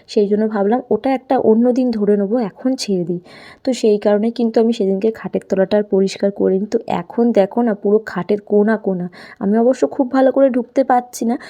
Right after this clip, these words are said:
কিন্তু যতটুকুনি পেরেছি পুরো খাটটাকে ভালো করে পরিষ্কার করছি, মানে খাটের তলাটাকে। আর এই তলার মধ্যে কিন্তু ওই কাঠগুলো রাখা থাকে, আর ওই কাঠগুলোকেও দেখতে পারলে খুব ভালো করে কিন্তু ঝেড়ে দিয়েছি,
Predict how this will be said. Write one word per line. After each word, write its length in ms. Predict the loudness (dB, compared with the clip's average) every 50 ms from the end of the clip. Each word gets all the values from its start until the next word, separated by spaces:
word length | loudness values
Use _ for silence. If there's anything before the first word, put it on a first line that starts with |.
| -20 -16
কিন্তু 220 | _ -2 0 0 2
যতটুকুনি 600 | 2 0 -2 -2 -4 -6 -4 -2 0 0 0 0
পেরেছি 360 | 0 0 0 2 0 0 -2 -6
পুরো 320 | -6 -4 -4 -2 0 0 -2 -2 -4
খাটটাকে 600 | -10 -6 -4 -4 -4 -4 -4 -4 -2 0 0 -2 -2 -4 -10 -16
ভালো 320 | -16 -8 -4 -2 2 2 2
করে 200 | 4 4 2 2 2
পরিষ্কার 500 | 0 0 0 0 0 -2 -2 0 0 0
করছি, 240 | 0 -2 -2 -2 -4 -4
মানে 140 | -4 -4
খাটের 360 | -6 -6 -6 -4 -2 -2 -4 -2 0
তলাটাকে। 520 | 0 0 0 0 -4 -6 -8 -8 -6 -8 -8 -8 _ _ _ _ _ -20 -20 -20 -12 -6 0
আর 100 | 4 6
এই 120 | 6 6 6
তলার 320 | 4 4 4 4 4 4
মধ্যে 260 | 4 2 2 0 -2 -4
কিন্তু 220 | -2 -2 -2 -2 0 4
ওই 160 | 6 6 4
কাঠগুলো 480 | 4 2 -2 -2 -2 0 0 2 4 4 4
রাখা 300 | 2 2 -2 -4 -8 -8
থাকে, 280 | -8 -8 -10 -10 -10 -12 -12 -14 -20 -20 -14 _ -2
আর 80 | 0 2
ওই 120 | 2 2
কাঠগুলোকেও 580 | 0 2 2 2 2 2 2 2 2 4 4 4
দেখতে 280 | 2 2 0 0 2 0
পারলে 260 | 2 4 4 4 4 2
খুব 260 | 0 0 0 0 0 0 -2
ভালো 280 | -8 -4 -2 2 2 2
করে 200 | 4 4 2 2
কিন্তু 280 | 2 -2 -4 -4 -4 -4 -6
ঝেড়ে 300 | -4 -2 0 2 2 2
দিয়েছি, 340 | 2 2 0 0 0 0